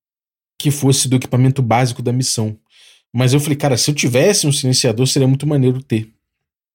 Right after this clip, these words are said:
E usar nesse momento aqui, porque distrairia todo mundo, não sei o que, não sei o que."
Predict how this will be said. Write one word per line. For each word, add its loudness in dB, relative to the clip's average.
E 2
usar 2
nesse -2
momento -2
aqui, -6
porque -2
distrairia 0
todo -6
mundo, 0
não -8
sei -6
o -8
que, -10
não -6
sei -4
o -6
que." -2